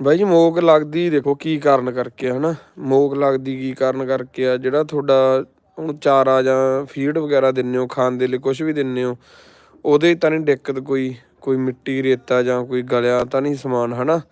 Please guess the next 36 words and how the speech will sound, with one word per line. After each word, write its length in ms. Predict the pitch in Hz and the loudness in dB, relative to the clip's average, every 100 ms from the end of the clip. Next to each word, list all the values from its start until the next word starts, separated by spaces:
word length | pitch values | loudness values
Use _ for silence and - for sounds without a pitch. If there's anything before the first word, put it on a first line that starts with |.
| _ _ _ _ | _ _ _ _
ਇਨਫੈਕਸ਼ਨ 540 | 131 123 127 120 - 127 | -8 -4 -4 -4 -4 -4
ਹੁੰਦੀ 280 | 127 123 127 | -4 -2 -2
ਹੈ 60 | |
ਜਿਹਦੇ 240 | 120 131 143 | 0 -2 -4
ਤੋਂ 260 | 135 123 120 - _ 131 | -4 -6 -10 -20 _ -6
ਉਹਦਾ 180 | 127 | -2
ਡਾਈਜੈਸਟਿਵ 640 | 127 123 120 123 123 - 147 | 0 0 0 -2 -4 -4 -6
ਸਿਸਟਮ 420 | 131 127 - 127 | -4 -8 -6 -8
ਖਰਾਬ 320 | 135 120 117 | -2 0 0
ਹੁੰਦਾ, 300 | 131 127 117 | -2 -4 -4
ਹਨਾ? 180 | 131 165 - _ - - _ - | -4 -6 -8 _ -20 -20 _ -4
ਪਹਿਲਾਂ 220 | 127 160 | 2 4
ਤਾਂ 80 | 170 | 4
ਇਹ 140 | 156 | 2
ਚੀਜ਼ 260 | 165 165 151 | 0 -2 0
ਦੇਖਿਓ, 460 | 143 - 156 143 | -2 -2 -2 -2
ਹਨਾ? 240 | 151 170 165 156 _ _ | 0 0 -2 -10 _ _
ਜੇ, 180 | - 131 | -6 -6
ਜਿਹੜੇ 360 | - 135 139 175 | -4 0 2 2
ਤੋਂ 140 | 185 | 0
ਤੁਹਾਨੂੰ 280 | 190 185 160 | 2 2 4
ਲੱਗਦਾ 380 | 139 131 135 139 | 4 4 2 0
ਵੀ 200 | 139 139 | 2 -2
ਇਸ 160 | 135 - | -4 -8
ਖਾਣੇ 360 | 135 131 139 | -4 0 0
ਕਰਕੇ 340 | 139 139 131 139 | 2 0 0 -4
ਉਹਨੂੰ 140 | 147 | -2
ਮੋਕ 260 | 147 135 127 | -2 -2 0
ਲੱਗਦੀ 420 | 123 123 131 127 | -2 -2 -6 -2
ਆ, 100 | 120 - - - _ - | -2 -4 -20 -20 _ -2
ਉਹ 140 | 151 | -2
ਥੋੜ੍ਹੇ 280 | 151 147 160 | 2 2 4
ਦਿਨ 120 | 165 | 2
ਬੰਦ 300 | 156 123 117 | 2 0 0
ਕਰ 200 | 117 127 | -2 -2
ਦਿਓ, 320 | 120 151 160 | 0 0 -2